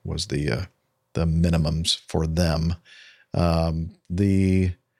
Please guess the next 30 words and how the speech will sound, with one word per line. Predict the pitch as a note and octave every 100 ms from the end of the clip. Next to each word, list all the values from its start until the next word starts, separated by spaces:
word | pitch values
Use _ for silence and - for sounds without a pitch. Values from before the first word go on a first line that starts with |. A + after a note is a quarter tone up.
| _ _ _ _ _ -
uh, | G#2 F#2 F2 F2+ F2+ F#2
if | A2 -
you | A#2+
were | A2 F#2+ G#2
new | F#2 A2 C#3 C3
to | A#2 G2+
the | F#2+
aircraft | E2+ G#2+ G#2 F2 E2
and | E2+
didn't | G2 F2
have | F2+ E2
a |
certain | E2 F2+ D#2
number | F2 E2 D#2+ D#2+
of | D#2+ - _ - - _ -
landings | F2 E2+ E2+ D#2+ E2 D#2+
and, | E2 D#2+ D#2+ D#2+
and, | F2 E2+ D#2+ D#2
uh, | D#2 D2+ D2+ D2+ D#2 A#1+
a |
certain | B1 - E2+ D2
number | E2 D2 D2+
of | D2 -
hours, | F2 E2 D#2+ D#2+ - - - - -
uh, | E2
we | D#2+
called | E2+ E2+ E2+
that | -
high | - F#2+
minimums. | F2 F2 D#2 D2 E2+